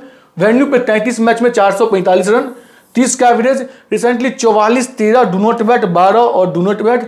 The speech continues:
ध्यान रखिएगा, wicket के पीछे आपको Zakkar Ali दिखेंगे तो वहां से भी आपको point निकाल के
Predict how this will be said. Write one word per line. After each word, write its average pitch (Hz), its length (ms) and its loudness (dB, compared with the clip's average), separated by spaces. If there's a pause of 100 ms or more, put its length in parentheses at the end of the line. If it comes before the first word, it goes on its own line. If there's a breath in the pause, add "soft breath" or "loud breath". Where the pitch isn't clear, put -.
(180)
ध्यान 220 240 0
रखिएगा, 247 300 0
wicket 208 340 -2
के 233 80 -2
पीछे 214 260 -2
आपको 214 220 2
Zakkar 180 300 0
Ali 220 160 2
दिखेंगे 233 460 2 (320 loud breath)
तो 214 80 2
वहां 196 240 2
से 208 140 0
भी 220 100 2
आपको 214 220 0
point 220 240 -2
निकाल 220 280 2
के 233 100 -4